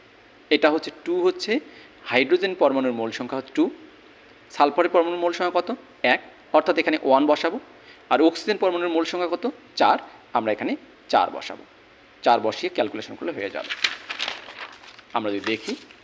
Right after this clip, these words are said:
তাহলে সালফার পরমাণুর সংখ্যা হবে কত? ওয়ান গুণন six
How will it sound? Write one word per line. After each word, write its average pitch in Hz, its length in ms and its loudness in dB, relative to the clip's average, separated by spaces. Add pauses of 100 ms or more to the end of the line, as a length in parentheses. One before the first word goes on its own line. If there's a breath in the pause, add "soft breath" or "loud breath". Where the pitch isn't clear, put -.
(180)
তাহলে - 240 -8
সালফার 143 400 4 (160)
পরমাণুর 147 420 2 (100)
সংখ্যা 147 320 -2
হবে 147 220 -2
কত? 151 120 -2 (580 loud breath)
ওয়ান 127 200 6 (140)
গুণন 107 260 -2 (340)
six 151 140 0